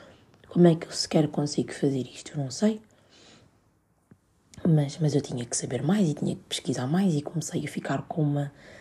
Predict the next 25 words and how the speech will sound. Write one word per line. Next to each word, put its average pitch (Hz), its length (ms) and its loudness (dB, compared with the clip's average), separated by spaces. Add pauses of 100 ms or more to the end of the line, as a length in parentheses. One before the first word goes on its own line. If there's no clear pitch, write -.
(120)
sede 147 640 4
de, 147 220 2 (160)
de - 200 -14
querer - 200 2
saber - 500 -4 (100)
tudo. - 400 6
Ah. 160 160 6 (1600)
E 156 260 6
cheguei 156 320 4
à 139 100 4
minha 151 220 4
conclusão 143 800 -2
que, 143 640 -4 (1000)
que - 80 -6
os 147 80 2
transexuais, 143 1200 -4
a - 20 -2
maior 135 200 0
parte - 340 -8
das 135 140 -4
pessoas 131 340 -2
do, 147 100 0 (220)
do, 143 400 0 (120)
daquele 131 320 2
documentário, 135 680 -2